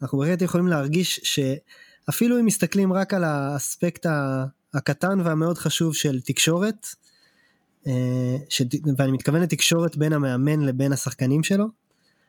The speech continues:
יש פה שיפור מ-, מטורף, ו-,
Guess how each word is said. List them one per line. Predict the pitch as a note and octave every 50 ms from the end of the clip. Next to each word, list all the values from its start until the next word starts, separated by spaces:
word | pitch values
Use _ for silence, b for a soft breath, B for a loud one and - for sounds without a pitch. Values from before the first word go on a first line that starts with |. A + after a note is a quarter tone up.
| _ _ _ _ _ _ -
יש | D#3 C#3+ -
פה | - E3
שיפור | - - D3 C3 - - E3 E3+ E3+ F3 G3+ - -
מ-, | D3+ C#3+ D3 D3 D3 D#3+ - D3+ - D#3 D#3
מטורף, | F3 F3 - A3+ A3+ B3+ B3+ F3+ - - - - - - _ _ b b b b b b b b b b _ -
ו-, | F#3+ D#3+ D#3 F3+ G3